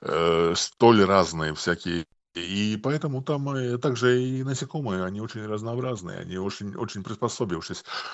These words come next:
При том-то, вот, и вот щас мы были только что вот на Филиппинах, и, э, мы ловили, э, на свет.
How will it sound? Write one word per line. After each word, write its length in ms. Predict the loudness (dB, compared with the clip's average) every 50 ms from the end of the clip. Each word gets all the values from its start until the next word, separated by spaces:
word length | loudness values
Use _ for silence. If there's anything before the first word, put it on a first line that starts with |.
| -10 -6 2
При 100 | 2 2
том-то, 460 | 8 8 8 8 8 8 8 8 8 6 -2 _ _ _ _ _ _ _ _ _ _ _ _ _ -4
вот, 220 | 0 4 4 6 8
и 40 |
вот 160 | 8 8 8 10
щас 220 | 6 6 6 6
мы 80 | 2 4
были 180 | 6 8 8 8
только 260 | 8 4 4 4 0
что 200 | 0 4 4 4
вот 200 | 6 4 2 2
на 120 | -4 -4
Филиппинах, 720 | 0 0 0 0 2 4 2 4 6 6 4 2 0 -10 -14 -16 -14 -12 -12 -12 -12 -12 _ _ _ 2
и, 360 | 4 6 8 8 10 10 10
э, 340 | 10 10 8 8 6 6 6
мы 160 | 6 8 8
ловили, 1120 | 10 10 10 10 8 8 8 10 10 8 8 8 6 4 2 2 2 2 0 0 -2 -2 -4
э, 20 | -4
на 200 | 0 0 0 0
свет. 560 | 0 -4 -4 -2 -2 -2 -2 -4 _ -16 -20